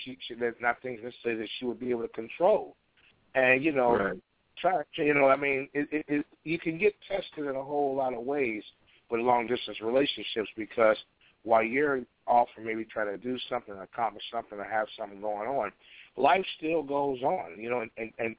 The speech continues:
Speaker 1: and things can happen. If you have a strong, it, it's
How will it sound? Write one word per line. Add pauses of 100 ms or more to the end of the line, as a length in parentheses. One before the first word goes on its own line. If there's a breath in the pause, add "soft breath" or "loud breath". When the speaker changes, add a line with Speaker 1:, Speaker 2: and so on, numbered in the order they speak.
Speaker 1:
and
things
can
happen. (400 loud breath)
If
you
have
a (140)
strong,
it,
it's